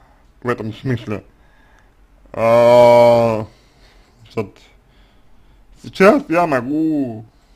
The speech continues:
предложить вам почитать книгу Таусенда, она называется «Барьеры».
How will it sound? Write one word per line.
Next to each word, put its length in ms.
предложить 640
вам 300
почитать 680
книгу 720
Таусенда, 1080
она 260
называется 840
«Барьеры». 720